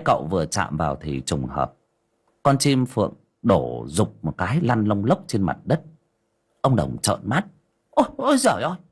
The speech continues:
con gắn mãi mới được, cậu lại nghịch cho nó rụng mẹ ra của con rồi. Cậu Tẩy ngạc nhiên nhìn con chim sơn son thiếp vàng lấp lánh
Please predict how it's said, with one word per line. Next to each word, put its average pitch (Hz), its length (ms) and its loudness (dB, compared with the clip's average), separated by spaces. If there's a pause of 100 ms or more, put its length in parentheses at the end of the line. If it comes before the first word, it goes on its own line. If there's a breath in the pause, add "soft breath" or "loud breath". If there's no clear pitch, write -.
(680)
con 330 160 2
gắn 285 240 0
mãi 311 180 2
mới 381 100 2
được, 262 300 0 (440)
cậu 370 200 4
lại 208 220 -2
nghịch 220 300 0
cho 262 80 2
nó 247 140 6
rụng 220 260 0
mẹ 185 220 -2
ra 190 120 2
của 170 300 2
con 208 280 4
rồi. 139 880 2 (1120)
Cậu 135 180 4
Tẩy 110 140 4
ngạc 92 300 0
nhiên 160 280 2
nhìn 95 160 0
con 135 200 0
chim 151 260 2
sơn 143 300 0
son 143 260 0
thiếp 190 240 0
vàng 78 240 2
lấp 123 240 0
lánh 135 320 2